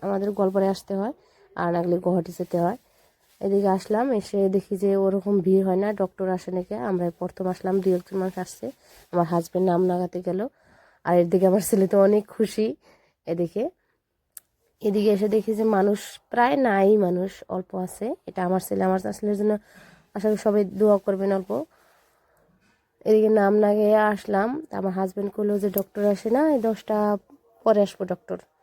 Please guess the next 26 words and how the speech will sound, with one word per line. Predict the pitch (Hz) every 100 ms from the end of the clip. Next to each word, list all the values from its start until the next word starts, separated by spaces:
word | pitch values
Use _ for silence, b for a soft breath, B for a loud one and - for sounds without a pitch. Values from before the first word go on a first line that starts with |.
| _ _
তারপর | 185 190
বললাম, | 196 196
"তাহলে | 196 196
সকালবেলায় | - 202 208 208 208
তো | 220
আমরা | 214 226
কিছু | 247 269
খাই | 277
আসি | 262 254 262
না, |
তাহলে | 247 247
সকালবেলায় | - 247 254 240 240
কিছু | 240 240
খাই | - 233 226
আসি।" | 220 247 285 B B B B B
তারপরে | - 190 196
গেলাম | 196 208 208 220
আমরা, | 220 214
আহ, | 320 - _ _ _ - 185 175 175 175 180 -
কিছু | 208 190
খেতে | 190 226 214 214
গেলাম | 196 190
আমরা, | 190 196 285 - _
আমরা | - 185 185
সিলেক্ট | 175 - 196 185 -
নিয়ে, | 196 190 196